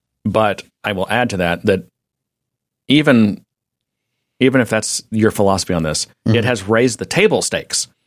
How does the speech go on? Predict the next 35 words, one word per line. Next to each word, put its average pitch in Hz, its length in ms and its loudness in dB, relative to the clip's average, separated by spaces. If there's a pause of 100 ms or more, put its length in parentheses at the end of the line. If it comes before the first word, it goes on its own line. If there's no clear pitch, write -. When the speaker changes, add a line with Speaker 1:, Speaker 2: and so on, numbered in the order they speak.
(460)
Speaker 1:
So 101 380 2 (1000)
even 143 240 4
the 139 80 2
companies 139 320 0
that 131 120 0
are 156 240 0 (380)
competing 117 400 2
well 104 240 2
on 101 160 0
their 98 100 4
creativity 110 560 0
and 90 100 0
their 104 220 4 (120)
own 107 400 0
special 104 320 -4
sauce, 101 380 0
like, 98 180 -4
they, 120 140 -2 (340)
they're 131 140 2
going 160 380 2
to 160 80 0
have 165 280 -2
to - 100 2
use 120 600 4
this 120 180 2
generative 120 480 2
A 113 160 2
I 110 340 -2 (440)
just, 160 320 2 (320)
just 190 180 2
to 180 60 -2
generate 185 300 0
the 123 60 2
basic 160 420 -4
stuff, - 480 -6